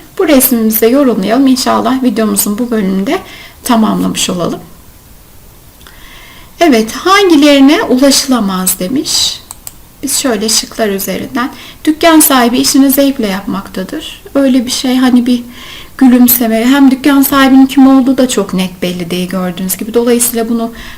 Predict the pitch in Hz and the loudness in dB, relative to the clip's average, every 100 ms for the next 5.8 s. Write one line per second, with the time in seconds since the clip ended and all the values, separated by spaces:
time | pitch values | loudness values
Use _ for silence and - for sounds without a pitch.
0 | - 285 254 208 196 196 - - 214 226 | -2 0 2 0 -2 -4 -8 -4 -2 -2
1 | 214 202 247 - - - - 220 226 226 | -2 -4 -6 -10 -20 -20 -2 0 0 0
2 | 403 392 359 349 339 339 311 302 - 311 | -2 2 0 2 2 4 4 2 -2 -8
3 | - 311 311 311 - - - - - 220 | -2 0 0 -4 -8 -16 -20 -20 -8 -6
4 | 226 233 208 214 247 302 294 254 202 226 | 0 0 0 2 4 6 4 2 -2 -4
5 | - 202 190 190 190 190 202 247 | -2 -4 -2 -4 -4 -4 -6 -8